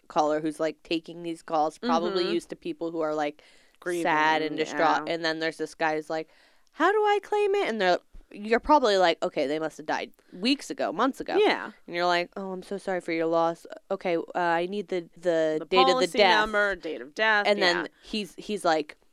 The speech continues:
Speaker 1: "Oh, yeah, my seven-year-old or whatever died yesterday." And it's like
Speaker 2: Yeah. And it's not even yesterday. It's the morning after,
Speaker 1: Yeah, it's
Speaker 2: so
Speaker 1: like,
Speaker 2: it's, like, six
Speaker 1: Oh my
Speaker 2: hours.
Speaker 1: God.
Speaker 2: Yeah.
Speaker 1: Like, the chill. Like, either this guy killed his kid
Speaker 2: Mm-hmm.
Speaker 1: or he's so fucked up, because if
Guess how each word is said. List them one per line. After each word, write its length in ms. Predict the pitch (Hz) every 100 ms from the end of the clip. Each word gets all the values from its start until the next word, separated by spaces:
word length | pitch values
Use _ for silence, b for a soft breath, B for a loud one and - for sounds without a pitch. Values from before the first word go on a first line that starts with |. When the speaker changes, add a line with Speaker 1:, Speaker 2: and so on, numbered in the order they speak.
| -
Speaker 1:
"Oh, 120 | 220
yeah, 280 | 214 208 175
my 220 | 160 165
seven-year-old 640 | 165 - 190 175 165 156 156
or 60 | 156
whatever 260 | 156 151
died 280 | 170 156 160
yesterday." 400 | 151 147 - - -
And 140 | 90
it's 160 | 175 -
like 120 | 156
Speaker 2:
Yeah. 180 | 202 - -
And 140 | - 294
it's 140 | -
not 180 | 311 320
even 260 | 254 262 240
yesterday. 320 | 220 - 202
It's 140 | -
the 100 | -
morning 360 | 202 196 185 185
after, 100 | 180
Speaker 1:
Yeah, 120 | 190
it's 80 | 180
Speaker 2:
so 60 | 190
Speaker 1:
like, 80 | 180
Speaker 2:
it's, 40 |
like, 140 | 185
six 320 | - - 180 -
Speaker 1:
Oh 40 |
my 60 | 208
Speaker 2:
hours. 540 | 226 226 - 196 202
Speaker 1:
God. 520 | - 175 156 147 151 - _
Speaker 2:
Yeah. 600 | 196 180 160 85 78 160 196
Speaker 1:
Like, 380 | 208 185 190 -
the 240 | 196 220
chill. 540 | 196 - 214 220 190 143
Like, 220 | 190 - -
either 320 | 214 233 240
this 240 | 214 180
guy 220 | - 180 165
killed 440 | - 233 233 240
his 220 | 254 294
kid 360 | - 233 180 170
Speaker 2:
Mm-hmm. 280 | 247 233 208
Speaker 1:
or 560 | 247 247 202 170 165 - b b b b b
he's 260 | - 233 185
so 300 | - 233 254
fucked 480 | - - 220 - 226
up, 220 | 156 -
because 300 | 165 185 170
if 140 | 151